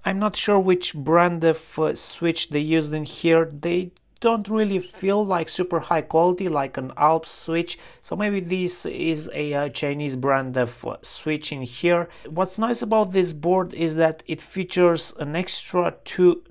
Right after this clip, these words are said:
tactile switches, and all of these are wired up to the pin header on the side. Unfortunately, there is no debouncing circuitry on, uh, this, uh, P C B that, that would have been nice to have, but in this case you're gonna have to add that filtering externally or consider doing it in software.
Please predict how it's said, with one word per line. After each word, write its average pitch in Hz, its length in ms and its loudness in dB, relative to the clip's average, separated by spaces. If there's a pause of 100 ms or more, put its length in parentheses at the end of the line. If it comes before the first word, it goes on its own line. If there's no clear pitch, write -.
(100)
tactile 175 380 2
switches, 135 640 -2 (320)
and 160 200 -8
all 247 240 2
of 202 140 -4
these 214 300 0
are 156 200 2
wired 160 360 2
up 156 200 2
to - 80 -6
the 139 100 0
pin 151 240 -4
header 139 400 -2
on 127 120 -2
the 120 80 2
side. 113 400 0 (560)
Unfortunately, 214 640 0
there 185 220 0
is 175 120 2
no 180 220 2
debouncing 165 600 0
circuitry 156 760 -2
on, 139 320 -4
uh, 131 300 0
this, 147 480 -2
uh, 147 100 0
P - 160 -8
C 131 160 -6
B 143 160 -2
that, 131 300 2 (640)
that 202 240 -2
would 196 160 0
have 170 260 0
been 160 240 -2
nice 160 280 0
to - 140 -14
have, 165 300 2
but 160 220 -2 (300)
in 175 160 -4
this 180 180 4
case 165 320 0
you're 151 100 0
gonna 151 160 -8
have 165 220 -2
to - 160 -10
add 147 200 -2
that 151 140 0
filtering 147 520 0
externally 160 680 0
or 135 160 0
consider 143 460 -2
doing 135 320 -4
it 135 180 -6
in 127 160 -6
software. - 540 -2